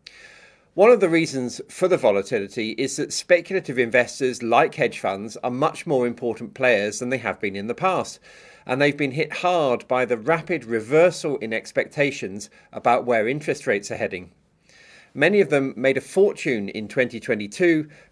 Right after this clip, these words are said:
betting that rates would rise faster and further than expected,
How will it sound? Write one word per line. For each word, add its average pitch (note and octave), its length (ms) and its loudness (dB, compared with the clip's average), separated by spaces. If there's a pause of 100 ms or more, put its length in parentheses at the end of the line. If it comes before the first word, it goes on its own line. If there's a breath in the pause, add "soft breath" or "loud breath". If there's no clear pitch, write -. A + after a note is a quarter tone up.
betting D#3 640 0
that A#2 260 -4
rates D3 480 0
would A2+ 140 -8
rise G#2 320 2
faster D#3+ 500 0
and A2 220 -6
further E3+ 420 4
than G2+ 160 -6
expected, - 720 -4